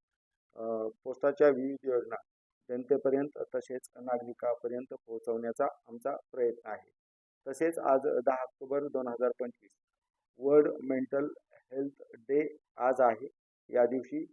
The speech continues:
एका, अ, परिसंवादाचं, अ, आयोजन बारामती डाक विभागानं संध्याकाळी केलेला आहे. त्याचा सुद्धा नागरिकांना आणि विभागातील कर्मचाऱ्यांना, अ, लाभ होणार आहे.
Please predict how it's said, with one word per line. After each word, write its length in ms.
एका, 320
अ, 300
परिसंवादाचं, 880
अ, 140
आयोजन 420
बारामती 500
डाक 300
विभागानं 960
संध्याकाळी 540
केलेला 540
आहे. 240
त्याचा 220
सुद्धा 420
नागरिकांना 680
आणि 260
विभागातील 580
कर्मचाऱ्यांना, 760
अ, 60
लाभ 260
होणार 320
आहे. 240